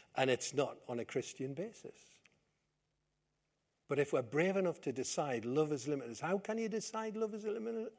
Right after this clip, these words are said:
love is limitless? Because I'm gonna love you no matter what.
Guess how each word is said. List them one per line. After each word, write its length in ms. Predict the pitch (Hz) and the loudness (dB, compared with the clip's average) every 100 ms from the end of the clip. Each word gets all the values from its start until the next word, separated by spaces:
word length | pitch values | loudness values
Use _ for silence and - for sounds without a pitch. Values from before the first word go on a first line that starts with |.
| - | -6
love 320 | 170 190 185 - | 0 2 0 -2
is 220 | 175 - 196 | -4 -4 -6
limitless? 460 | 208 240 247 226 - - - - | -4 -4 -4 -6 -8 -20 -18 -16
Because 260 | - 127 | -14 -12
I'm 160 | 107 110 101 | -12 -8 -4
gonna 240 | 139 156 | -2 -2
love 280 | 156 147 104 | -6 -6 -8
you 220 | 95 90 - _ _ _ _ - | -10 -10 -16 _ _ _ _ -16
no 100 | 98 | -12
matter 280 | 117 135 120 | -10 -12 -14
what. 340 | 110 - - | -14 -14 -18